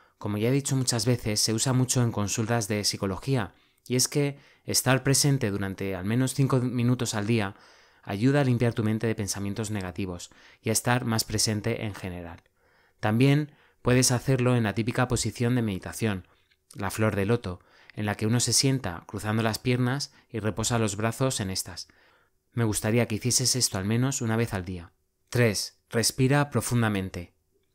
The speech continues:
A veces se nos olvida cómo respirar para aliviar tensiones.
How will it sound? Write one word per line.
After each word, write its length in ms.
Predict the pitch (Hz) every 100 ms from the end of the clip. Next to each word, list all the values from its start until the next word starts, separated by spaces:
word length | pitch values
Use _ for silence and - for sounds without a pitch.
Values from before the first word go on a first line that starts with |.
| _
A 100 | -
veces 420 | 107 139 - 123 123
se 120 | 123
nos 200 | 113 -
olvida 380 | 104 117 127 123
cómo 220 | 120 120
respirar 600 | 113 - 107 110 113 113 - - _
para 200 | 113 110
aliviar 320 | 101 98 107
tensiones. 720 | - 101 - 95 92 87 -